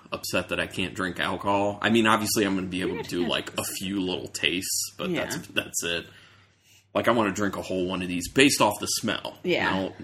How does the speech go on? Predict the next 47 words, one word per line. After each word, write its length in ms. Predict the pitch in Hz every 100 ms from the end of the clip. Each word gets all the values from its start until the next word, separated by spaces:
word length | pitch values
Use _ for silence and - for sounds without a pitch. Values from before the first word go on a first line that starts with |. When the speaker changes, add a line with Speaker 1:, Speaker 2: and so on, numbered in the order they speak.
| -
Speaker 1:
hopefully. 320 | 113 113 233
Speaker 2:
Well, 280 | 262 349 -
if 200 | - 311
it's 180 | 302 -
good, 200 | 359 427
Speaker 1:
Yeah. 80 |
Speaker 2:
I'm 100 | 349
sure 200 | 277 247
we 80 | 262
can 160 | 269 254
go 100 | 233
back 240 | 220 254
and 80 | 220
get 140 | 196 127
more, 240 | 208 262
and 460 | 233 233 202 202 196 - - - - - - - - -
Speaker 1:
Yeah. 160 | 143 190
Speaker 2:
hopefully 300 | 170 - 196
you'll 100 | 175
get 180 | 180 180
the 120 | -
A-okay 360 | 180 170 202
to 60 | 170
drink. 360 | 165 175 214 - - - _ _ _ _ _ _ _
Speaker 1:
It 120 | -
does 180 | 110 147
smell 200 | - 131
great. 400 | 104 95 87 80 - - -
This, 160 | 151 160
this 180 | 170 202
reminds 360 | 226 185 175 165
me 120 | 143
a 60 | 110
little 380 | 98 104 123
bit 200 | 143 156
on 220 | 135 139 139
the 60 |
nose 520 | 135 131 127 127 127 120 -
of 440 | 98 98 92 92 - - - - - - -
the, 160 | 110
the 260 | 98 - 107
level 380 | 98 101 101 107
of 140 | 90
grapefruit 580 | - 92 92 - 107 98
and 120 | 95
grapefruit 500 | 92 95 87 - 95
sculpin 760 | - - 80 85 - 120 127